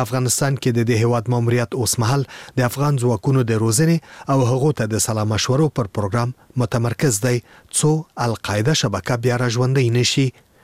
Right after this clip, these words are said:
سمدستي لس زره امریکایي سرتیري په افغانستان کې دېره دي او په پام کې ده چې دا شمیر د روان میلادي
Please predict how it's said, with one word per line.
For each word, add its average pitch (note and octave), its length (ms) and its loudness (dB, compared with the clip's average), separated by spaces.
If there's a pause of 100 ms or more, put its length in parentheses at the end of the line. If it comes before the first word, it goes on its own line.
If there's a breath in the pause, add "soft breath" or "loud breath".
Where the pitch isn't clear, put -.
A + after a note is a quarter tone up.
(340 loud breath)
سمدستي D3+ 500 2
لس C#3 240 0
زره B2+ 160 0
امریکایي A#2+ 460 0
سرتیري C3 500 0
په G#2+ 140 -2
افغانستان G#2 580 -2
کې G#2 100 -2 (140)
دېره A#2+ 220 2 (100)
دي B2+ 100 0 (380 loud breath)
او C#3 40 0
په B2+ 200 -6
پام C3+ 240 -2
کې C3+ 60 0 (100)
ده - 80 -2
چې B2 80 0 (100)
دا D3+ 80 0 (120)
شمیر A2+ 280 -2
د A2+ 140 0
روان C#3 260 2
میلادي A#2+ 320 0